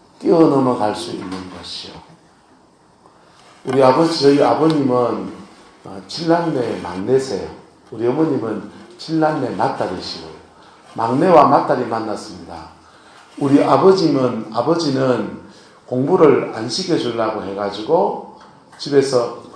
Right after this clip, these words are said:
아글아글 쓰고 해가지고 어딜 가냐 하면 학비를 다 대주는 학교가 있다고,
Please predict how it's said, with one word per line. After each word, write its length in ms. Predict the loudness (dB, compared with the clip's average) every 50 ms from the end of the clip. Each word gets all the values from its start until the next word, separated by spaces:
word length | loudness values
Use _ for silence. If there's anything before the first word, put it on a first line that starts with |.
| -20 -20 -2
아글아글 680 | 0 0 2 2 2 2 2 2 2 4 4 2 2 2
쓰고 400 | 0 -4 -6 -4 -2 -2 -2 0
해가지고 640 | -2 -4 -4 -4 -6 -6 -6 -6 -6 -6 -8 -8 -10
어딜 220 | -6 -4 -4 -2 0
가냐 340 | 0 0 0 -2 -4 -6 -6
하면 380 | -6 -6 -6 -6 -8 -10 -12 -16 -20 -20 -20 -20 -18 -10
학비를 680 | -8 -8 -8 -4 0 2 4 4 4 4 4 2 -2
다 300 | 0 4 4 6 6 8
대주는 440 | 8 8 8 8 6 4 4 2 2
학교가 340 | 0 -4 -4 -2 -2 -2 -2
있다고, 640 | -2 -4 -4 -4 -2 -2 -2 -2 -2 -4 -6 -12